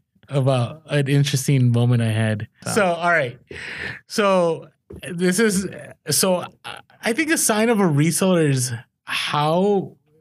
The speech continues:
Speaker 1: hard your grasp is on items. You know what I'm talking about? Like, do you grab stuff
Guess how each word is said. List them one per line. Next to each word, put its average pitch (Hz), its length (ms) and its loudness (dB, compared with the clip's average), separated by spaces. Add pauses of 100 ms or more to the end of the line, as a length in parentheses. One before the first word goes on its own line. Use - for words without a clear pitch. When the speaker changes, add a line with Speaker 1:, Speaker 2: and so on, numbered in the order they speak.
(120)
Speaker 1:
hard 147 420 -2
your 143 100 4
grasp 127 600 -2
is 117 400 -2
on 123 280 0
items. 110 600 -6 (560)
You 185 60 -2
know 233 40 0
what 269 40 0
I'm 262 60 -4
talking 233 200 0
about? 233 400 0 (1080)
Like, 151 160 0
do 151 80 4
you 202 120 2
grab 220 280 2
stuff 185 100 -2